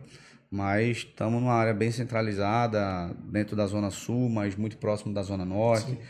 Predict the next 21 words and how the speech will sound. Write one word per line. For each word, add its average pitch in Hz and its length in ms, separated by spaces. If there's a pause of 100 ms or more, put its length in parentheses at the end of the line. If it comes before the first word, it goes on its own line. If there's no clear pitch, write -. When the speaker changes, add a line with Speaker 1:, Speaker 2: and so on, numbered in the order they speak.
(260)
Speaker 2:
Nossa, - 220
Speaker 1:
Também 110 200
de, 104 220
Speaker 2:
tá. 139 120 (180)
Speaker 1:
de 110 100
fácil 110 400
acesso 104 540
pra 98 420
galera 95 460
de 90 100
Jaboatão, 98 640
ali 92 160
Piedade, 95 580
Candeia, 92 340
Barra 90 220
de 87 60
Jangada. 98 520 (540)
Então, 101 880 (380)
estrategicamente, 107 800
a - 20
gente 98 500